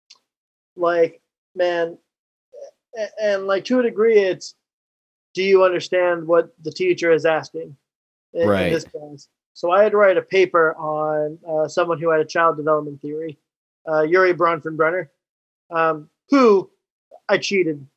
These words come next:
Speaker 1: essentially, because I wrote a paper on this guy back in twenty fourteen. So <laughs> I already had everything I needed for it. I knew what I was talking about. I just added a couple of new resources that people discussed since then.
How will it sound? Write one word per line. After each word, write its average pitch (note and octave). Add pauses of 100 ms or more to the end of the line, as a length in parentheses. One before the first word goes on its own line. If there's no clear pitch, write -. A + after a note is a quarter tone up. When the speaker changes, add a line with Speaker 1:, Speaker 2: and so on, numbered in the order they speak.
Speaker 1:
essentially, F3
because D3+
I D#3+
wrote E3
a D#3+
paper E3
on E3
this D#3
guy D#3 (380)
back E3
in E3
twenty F3
fourteen. E3 (240)
So - (180)
<laughs> -
I G#3+
already G3
had F#3
everything E3+
I D#3
needed E3
for D#3
it. E3+ (360)
I E3+
knew G3
what F3+
I D#3+
was D3+
talking E3
about. D3+
I E3
just D#3
added D#3+
a D3
couple D#3+
of E3
new F3+
resources D#3+
that D#3
people D#3
discussed D#3
since E3+
then. D3+